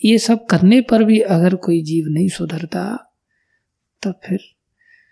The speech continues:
इलेक्ट्रिसिटी वाला पाइप नहीं, पानी वाला पाइप कठोर आता है, उसको लेकर के अच्छी खासी धुनाई करनी चाहिए। फिर अच्छा खासा क्रोध करना चाहिए,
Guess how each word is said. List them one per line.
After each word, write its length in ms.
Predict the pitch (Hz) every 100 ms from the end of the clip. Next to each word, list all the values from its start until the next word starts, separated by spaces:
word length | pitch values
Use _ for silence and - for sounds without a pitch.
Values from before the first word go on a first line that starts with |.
| _ _ _ _ _
इलेक्ट्रिसिटी 600 | 175 196 196 190 196 202
वाला 220 | 190 185 185
पाइप 320 | - 165 175 196
नहीं, 140 | 247
पानी 400 | - 185 196 220
वाला 280 | 196 170 160
पाइप 300 | 165 156 156
कठोर 440 | - 147 165 160
आता 240 | 147 - 175
है, 300 | - - - 247 - - - - - - - 156 156 120 - _ _ _ _ 254
उसको 320 | 214 - -
लेकर 380 | 165 151 - 165
के 140 | -
अच्छी 240 | 151 - 170
खासी 340 | - 165 -
धुनाई 320 | 170 156 156
करनी 340 | 156 - _ _
चाहिए। 360 | - - _ _ _ _ _ _ _ _ _ _ _ _ _ _ _ _ _ _ _ _ -
फिर 140 | 190
अच्छा 280 | 156 - 190
खासा 380 | 185 180 - 196
क्रोध 360 | - 185 175 -
करना 360 | 165 - -
चाहिए, 300 | - - _